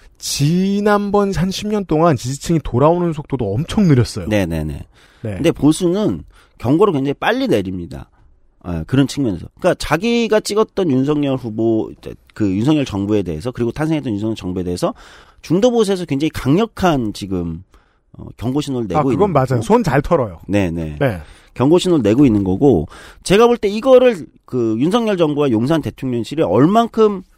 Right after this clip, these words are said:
Speaker 2: 지금 수용하고 있는지 잘 모르겠어요. 근데 그런 와중에 학제 개편이 나오는 걸 보니까,
Speaker 1: 음.
Speaker 2: 학제 개편 이슈가 그 다음에 튀어나오는 걸 보니까
Speaker 1: 네.
Speaker 2: 지금 삼십 프로 무너지느냐 마느냐 막 할 때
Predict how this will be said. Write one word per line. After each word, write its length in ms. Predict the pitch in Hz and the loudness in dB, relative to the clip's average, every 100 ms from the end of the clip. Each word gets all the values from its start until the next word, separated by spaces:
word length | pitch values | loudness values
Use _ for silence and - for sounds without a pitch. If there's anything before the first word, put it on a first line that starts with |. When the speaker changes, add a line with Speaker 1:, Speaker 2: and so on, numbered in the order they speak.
| _ _ | _ _
Speaker 2:
지금 600 | - 143 165 147 101 80 | -2 4 4 4 0 -8
수용하고 520 | - 240 233 185 180 | -6 -2 2 0 2
있는지 260 | 165 127 117 | 2 2 0
잘 160 | - 104 | -2 0
모르겠어요. 500 | 110 117 104 - 98 | 2 4 2 0 -2
근데 420 | 190 202 220 202 - _ _ | 0 4 4 4 -4 _ _
그런 320 | - 196 240 | 2 4 4
와중에 460 | 180 120 127 170 175 | 4 2 2 2 2
학제 280 | 185 - 226 | -2 -6 -6
개편이 300 | 202 185 147 | -4 -2 -4
나오는 280 | 87 104 | -2 -2
걸 100 | 113 | -2
보니까, 760 | 123 104 135 - 76 85 113 76 | -2 2 2 0 -2 -2 -2 -4
Speaker 1:
음. 260 | 127 117 101 | -12 -14 -16
Speaker 2:
학제 260 | 101 170 170 | -12 -8 -6
개편 220 | - 120 | -6 -6
이슈가 260 | 104 - 98 | -8 -10 -8
그 120 | 107 | 0
다음에 300 | 117 110 95 - | 2 2 -4 -10
튀어나오는 480 | - 180 98 82 95 | -2 0 2 0 -2
걸 80 | 95 | -2
보니까 500 | 90 85 - 117 - | -2 -4 -4 -6 -6
Speaker 1:
네. 140 | 98 76 - - | -10 -16 -20 -18
Speaker 2:
지금 120 | 127 | -8
삼십 260 | 139 214 - | -4 -4 -4
프로 200 | 202 180 175 - _ _ | 0 2 0 -4 _ _
무너지느냐 540 | 113 180 226 208 214 196 | 2 4 4 2 0 2
마느냐 300 | 127 151 165 | 2 2 0
막 140 | 143 | 0
할 100 | 214 | -2
때 340 | - 220 196 | 0 0 2